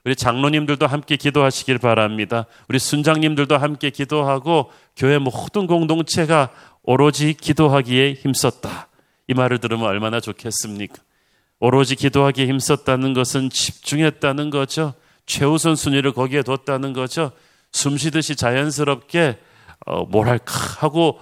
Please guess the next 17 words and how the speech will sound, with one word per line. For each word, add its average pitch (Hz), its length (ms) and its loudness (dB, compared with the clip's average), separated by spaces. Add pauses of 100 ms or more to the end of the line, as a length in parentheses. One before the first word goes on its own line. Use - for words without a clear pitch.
(320)
허전해지면 170 580 0
항상 175 420 -2
기도하는 151 500 0
공동체, 117 680 -2 (300)
그것이, 131 600 0 (480)
예, 90 260 -2 (560)
초대교회 139 480 2
공동체였습니다. 107 1040 -4 (680)
이렇게 160 600 2 (680)
기도와 165 380 4
말씀으로 147 800 2
영적인 160 500 0
근육이 139 480 2 (320)
철저히 202 480 4
다져진 135 500 4
성령 139 400 2
공동체는 131 720 2